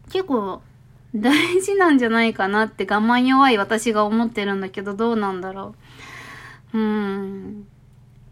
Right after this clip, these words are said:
なんかこのお肉とかもそうですよ。その、この例えも、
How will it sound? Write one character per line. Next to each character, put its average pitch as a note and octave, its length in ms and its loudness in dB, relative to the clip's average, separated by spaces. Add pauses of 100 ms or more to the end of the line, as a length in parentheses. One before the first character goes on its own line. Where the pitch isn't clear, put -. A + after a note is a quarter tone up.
(120)
な C4+ 80 0
ん - 20 2
か B3+ 80 -6
こ C4 120 4
の C4+ 140 6
お D4+ 60 4
肉 G#4+ 280 2
と B3+ 120 -2
か G#3 100 -2
も G3+ 120 -4
そ B3 200 -2
う A#3 60 0
で G#3 100 -4
す G#3 100 -10
よ。 G#3 60 -8
そ B3+ 80 0
の、 C#4+ 120 4
こ D4+ 100 -2
の D4+ 100 4
例 F4+ 340 -2
え D#4 60 2
も、 A#3 400 0